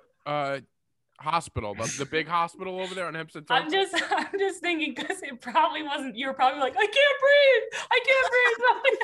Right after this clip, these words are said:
Speaker 2: help me." You don't go to the emergency room for hives.
Speaker 1: Well, I was already, I was <laughs> taking classes in the hospital,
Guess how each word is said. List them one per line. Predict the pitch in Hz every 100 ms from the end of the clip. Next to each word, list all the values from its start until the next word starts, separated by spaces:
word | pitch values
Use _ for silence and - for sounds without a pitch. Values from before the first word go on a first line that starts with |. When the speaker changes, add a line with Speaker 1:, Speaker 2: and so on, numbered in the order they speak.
| -
Speaker 2:
help | 453 466
me." | 330 285 247 - -
You | -
don't | 330 349
go |
to | 392
the | 381
emergency | 349 349 - 339
room | 311
for | 294 254
hives. | 214 247 214 175 208 247 - _ _ _ _ _ _ _ _ _ _
Speaker 1:
Well, | 139 143 160 165
I | 147 160
was | 165
already, | 165 180 196 196 190 180 -
I | 156
was | 170 - _
<laughs> | _ _
taking | 196 233 214
classes | - 214 214 156 160
in | 151
the |
hospital, | 139 180 190 - 117 117